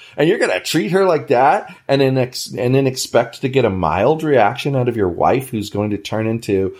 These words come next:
mother hen? Like, what the hell's wrong with that guy? Is he sick in the head or what? I, I think, what, what is it? It's, um, sadists like to inflict pain. So it's a masochist.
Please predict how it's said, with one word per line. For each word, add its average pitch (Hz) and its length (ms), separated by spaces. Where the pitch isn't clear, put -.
mother 95 420
hen? 104 580
Like, - 140
what 330 140
the 277 80
hell's 165 360
wrong 123 160
with 110 120
that - 200
guy? 60 360
Is 113 60
he 156 100
sick - 260
in 165 80
the 117 80
head 117 200
or 85 100
what? 92 340
I, 131 300
I 220 60
think, 185 360
what, - 200
what 135 200
is 175 120
it? - 280
It's, 127 260
um, 80 400
sadists 110 580
like 104 260
to 101 80
inflict 90 320
pain. 82 120
So 127 100
it's 117 80
a 110 40
masochist. 131 680